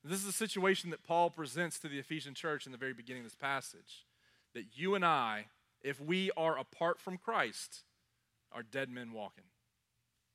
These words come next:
There's no hope, there's no help, there's no escape for us.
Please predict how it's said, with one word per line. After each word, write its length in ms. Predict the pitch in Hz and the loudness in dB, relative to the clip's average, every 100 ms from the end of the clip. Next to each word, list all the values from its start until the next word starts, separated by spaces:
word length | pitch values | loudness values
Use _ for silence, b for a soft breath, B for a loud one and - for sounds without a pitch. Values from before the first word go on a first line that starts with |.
| _ _ _ _ _ _ _ _ - | _ _ _ _ _ _ _ _ -12
There's 160 | 131 | -6
no 160 | 147 170 | 0 2
hope, 300 | 175 175 120 | 4 2 0
there's 160 | 151 147 | -2 0
no 120 | 156 | 2
help, 260 | 180 127 | 2 2
there's 160 | - 135 | -4 -4
no 100 | 170 | -2
escape 400 | 160 - 180 175 | -2 2 2 2
for 160 | - 104 | -4 -8
us. 380 | 95 - - | -8 -12 -14